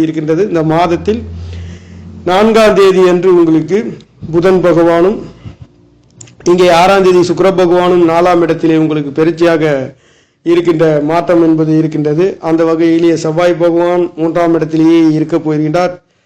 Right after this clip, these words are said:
சூரிய பகவான் இந்த மாதத்தில் பிப்ரவரி மாதம் பனிரெண்டாம் தேதி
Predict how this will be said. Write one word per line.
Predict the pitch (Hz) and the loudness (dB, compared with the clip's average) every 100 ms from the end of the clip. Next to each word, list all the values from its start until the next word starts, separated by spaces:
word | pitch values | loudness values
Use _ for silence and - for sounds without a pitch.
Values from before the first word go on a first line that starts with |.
| _ _ _ | _ _ _
சூரிய | 175 190 180 165 | 0 2 0 2
பகவான் | 175 165 175 165 | 0 0 -2 -2
இந்த | 156 151 | -2 -4
மாதத்தில் | 151 165 156 180 208 - - _ _ - - _ _ _ | -4 -4 -2 -2 -4 -8 -18 _ _ -20 -20 _ _ _
பிப்ரவரி | 151 160 170 165 160 | -8 -2 0 0 -2
மாதம் | 160 180 180 - | -2 -4 -8 -8
பனிரெண்டாம் | 151 175 180 180 165 | -6 -4 -4 -4 -4
தேதி | 165 170 | -4 -4